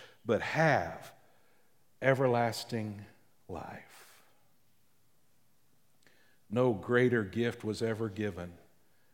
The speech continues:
than when God so loved that He gave His own Son. We used to sing that,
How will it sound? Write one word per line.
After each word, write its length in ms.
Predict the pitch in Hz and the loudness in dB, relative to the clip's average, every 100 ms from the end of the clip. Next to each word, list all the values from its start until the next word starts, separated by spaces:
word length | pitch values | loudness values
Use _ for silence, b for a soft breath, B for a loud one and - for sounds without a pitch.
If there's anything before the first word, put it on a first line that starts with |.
| _ - | _ -4
than 140 | 104 | -2
when 180 | 104 95 | -2 -2
God 340 | 110 113 104 | 0 2 0
so 300 | - - 117 | -2 0 2
loved 520 | 113 110 98 92 90 98 | 2 -2 -2 -4 -8 -8
that 120 | 92 | -6
He 120 | 98 | -6
gave 280 | 90 98 90 | -4 -6 -4
His 180 | 90 87 | -6 -8
own 220 | 95 92 | -8 -10
Son. 380 | - 85 71 80 - - - _ _ _ _ _ _ _ _ _ _ _ _ _ _ _ _ _ _ _ _ _ _ _ - | -10 -10 -10 -14 -20 -20 -20 _ _ _ _ _ _ _ _ _ _ _ _ _ _ _ _ _ _ _ _ _ _ _ -8
We 140 | 104 | -6
used 200 | 101 - | -4 -6
to 60 | - | -6
sing 300 | - 110 101 | -6 -6 -4
that, 180 | 101 | -6